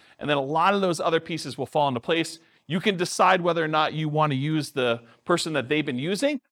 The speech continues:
or if you want to continue looking for someone to replace a weak team member that the real estate agent doesn't have a person for.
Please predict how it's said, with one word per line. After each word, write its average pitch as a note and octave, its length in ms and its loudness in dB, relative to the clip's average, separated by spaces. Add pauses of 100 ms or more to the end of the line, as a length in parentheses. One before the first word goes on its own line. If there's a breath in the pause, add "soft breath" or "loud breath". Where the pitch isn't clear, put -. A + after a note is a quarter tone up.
(160)
or D#3+ 200 2
if C#3+ 100 -4
you F#3 100 0
want F#3+ 140 2
to E3 60 -2
continue F#3 480 -2
looking F3 400 0
for C#3 160 -4
someone D3+ 360 0
to - 100 -12
replace C#3+ 420 -2
a C3+ 80 0
weak D3+ 280 -6
team D#3 240 -4
member C3 340 -2 (280)
that B2+ 140 -2
the C3+ 60 -8
real D3 140 0
estate C#3 200 -4
agent B2+ 240 -6
doesn't A#2+ 200 -6
have B2+ 140 0
a A#2 60 -8
person A#2+ 320 -6
for. D#3 360 -2